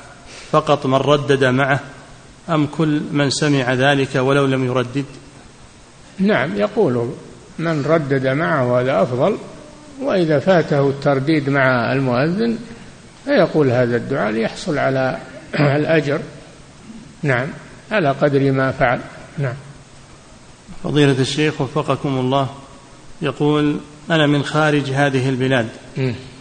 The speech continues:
Speaker 1: وعندنا في قريتنا كثير من الناس يتضايقون عندما يسمعون ذكر اسم الشيخ محمد بن عبد الوهاب رحمه الله.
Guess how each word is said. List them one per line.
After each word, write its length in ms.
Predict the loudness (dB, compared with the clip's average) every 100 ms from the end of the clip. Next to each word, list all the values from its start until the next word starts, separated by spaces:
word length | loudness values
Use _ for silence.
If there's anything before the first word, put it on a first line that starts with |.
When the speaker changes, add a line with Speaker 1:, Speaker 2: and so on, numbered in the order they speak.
| -20 -18 -2
Speaker 1:
وعندنا 540 | 0 2 4 4 4
في 160 | 2 -2
قريتنا 720 | -2 0 0 0 0 0 -2 -6 -18 -20 -6
كثير 340 | -4 0 2 2
من 240 | 2 2
الناس 580 | 2 2 2 0 -6 -10 -20 -20 -4
يتضايقون 960 | -2 2 2 4 2 2 0 2 2 0
عندما 480 | 0 2 2 2
يسمعون 800 | 2 0 -2 -2 0 2 2 0 -4 -14 -20 -20 -10 -2
ذكر 580 | -2 2 4 4 2
اسم 240 | -4 -4 -4
الشيخ 460 | -4 2 2 2
محمد 440 | -2 -2 0 2 2
بن 220 | 0 0
عبد 220 | 0 0
الوهاب 520 | 0 0 0 0 0
رحمه 460 | 0 -2 0 0 0
الله. 220 | 2 0